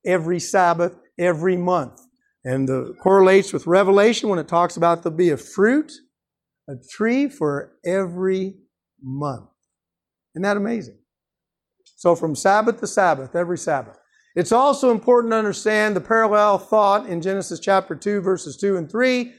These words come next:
with that of Exodus twenty, verse eleven. For example, what do I mean by parallel in thought? I call this a thematic pattern. A thematic pattern. Watch this. For example, there's a thematic pattern and a linguistic connection.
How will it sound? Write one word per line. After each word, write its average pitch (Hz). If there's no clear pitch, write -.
with 247
that 214
of 185
Exodus 185
twenty, 185
verse 170
eleven. 165
For 208
example, 214
what 170
do 214
I 226
mean 233
by 208
parallel 208
in 190
thought? 170
I 180
call 202
this 208
a 151
thematic 196
pattern. 143
A 151
thematic 208
pattern. 185
Watch 196
this. 165
For 202
example, 262
there's 196
a 180
thematic 240
pattern 208
and 202
a 175
linguistic 214
connection. 196